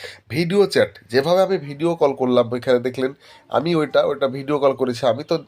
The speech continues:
বি-, সার্চ করার পর ফ্রি অনলাইন ভিডিও কল লেখা আছে দেখুন, ওইখানে আপনি কিন্তু সার্চ করবেন, ঠিক আছে? ওইখানে সার্চ করার পর এখানে,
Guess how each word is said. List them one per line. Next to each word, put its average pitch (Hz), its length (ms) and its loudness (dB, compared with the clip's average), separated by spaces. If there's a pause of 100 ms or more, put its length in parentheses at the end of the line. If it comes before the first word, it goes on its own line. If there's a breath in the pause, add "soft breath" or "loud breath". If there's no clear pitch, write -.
(160)
বি-, 113 400 -4
সার্চ 135 320 -2
করার 170 200 2
পর 160 200 -2 (520 loud breath)
ফ্রি 220 340 -2
অনলাইন 175 520 2
ভিডিও 151 320 -2
কল 139 220 2
লেখা 123 220 -4
আছে 117 140 -4
দেখুন, 101 300 -10
ওইখানে 127 320 2
আপনি 120 240 0
কিন্তু 120 260 -10
সার্চ 127 260 -4
করবেন, 98 260 -10
ঠিক 139 140 -6
আছে? 170 200 -4 (2250 loud breath)
ওইখানে 190 240 0
সার্চ 202 260 -4
করার 185 180 2
পর 165 180 0
এখানে, 165 360 0